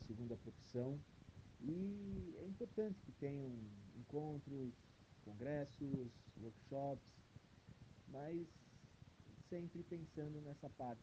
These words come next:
que é muito difícil pensar nessa parte da, da educação de qualidade, né?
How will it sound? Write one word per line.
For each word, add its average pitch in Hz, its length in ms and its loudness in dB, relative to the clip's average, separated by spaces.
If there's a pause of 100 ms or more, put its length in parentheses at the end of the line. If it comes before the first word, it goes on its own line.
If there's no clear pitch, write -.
(100)
que 147 60 2
é - 20 2
muito 151 340 0
difícil 139 480 -4
pensar 123 280 -4
nessa 123 240 -4
parte 117 360 -2
da, 117 220 -2 (680)
da 127 120 4
educação 127 600 4
de 123 120 -2
qualidade, 117 640 2 (320)
né? 113 240 -4